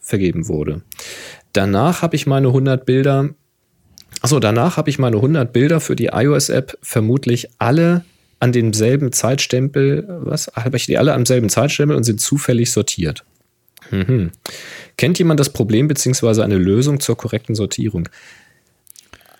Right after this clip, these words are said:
Also mein Instinkt wäre jetzt mal zu gucken,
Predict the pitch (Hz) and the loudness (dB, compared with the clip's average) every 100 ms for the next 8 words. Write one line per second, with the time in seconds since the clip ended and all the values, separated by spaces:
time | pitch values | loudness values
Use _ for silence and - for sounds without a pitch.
0 | - 135 139 139 123 117 113 110 107 117 | -6 0 2 4 4 2 2 2 0 2
1 | 151 180 180 170 170 160 156 - - 147 | 2 4 4 2 2 0 -4 -16 -2 0
2 | 143 - 131 170 139 143 135 131 135 123 | 0 0 0 2 2 2 2 0 0 0
3 | 123 123 - 120 143 139 131 120 117 | 2 0 -2 0 0 0 0 0 -2